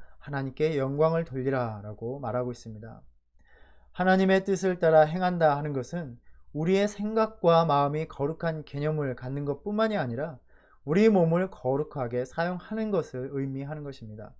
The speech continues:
몸의 거룩함을 이루어내는 것, 바로 주님께서 우리에게 명하신 일입니다.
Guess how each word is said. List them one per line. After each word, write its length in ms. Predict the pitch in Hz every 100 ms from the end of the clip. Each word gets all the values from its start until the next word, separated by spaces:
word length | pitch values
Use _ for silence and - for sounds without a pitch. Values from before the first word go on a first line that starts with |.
| - - - - - - -
몸의 420 | 147 165 185 190
거룩함을 640 | 185 160 160 160 156 156 151
이루어내는 720 | 143 151 151 131 143 185 185
것, 220 | 131 - _ -
바로 200 | 120 123
주님께서 760 | - 151 165 180 170 170 202 - - -
우리에게 580 | 127 139 131 120 139 147
명하신 720 | 127 127 127 135 131 139 139
일입니다. 560 | 123 143 127 113 120